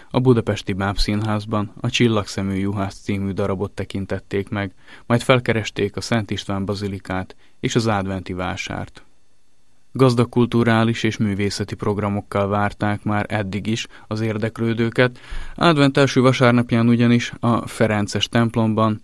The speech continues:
a székesfehérvári Vox Mirabilis Kamarakórus adott koncertet.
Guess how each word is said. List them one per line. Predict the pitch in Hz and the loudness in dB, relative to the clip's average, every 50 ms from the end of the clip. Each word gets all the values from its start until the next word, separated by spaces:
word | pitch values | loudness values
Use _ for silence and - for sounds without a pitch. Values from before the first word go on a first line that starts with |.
| - - - - - - - - | -12 -20 -20 -20 -20 -20 -14 -8
a | - 110 113 110 | -4 -2 -2 -2
székesfehérvári | - - 127 123 120 120 110 110 - - 107 107 110 107 104 101 101 104 101 101 101 101 - - | 2 4 4 4 4 4 0 -2 -2 -2 -2 -2 0 0 0 0 0 0 0 0 -2 -4 -4 -6
Vox | - 98 101 104 98 - - - | -6 -4 -2 -2 -2 -4 -4 -4
Mirabilis | 104 104 104 101 101 101 90 101 101 101 98 - | -2 -2 0 0 -2 -2 -2 -2 -2 -4 -4 -6
Kamarakórus | - - 101 98 98 98 95 95 - - 98 95 92 95 92 - | -6 -6 -4 -2 -2 -2 -4 -6 -6 -8 -6 -6 -6 -6 -6 -6
adott | 104 101 95 95 92 - | -6 -4 -6 -8 -10 -10
koncertet. | - 95 95 90 - - 95 95 92 - 101 98 92 - - | -10 -8 -8 -8 -6 -6 -6 -6 -6 -8 -10 -10 -10 -12 -18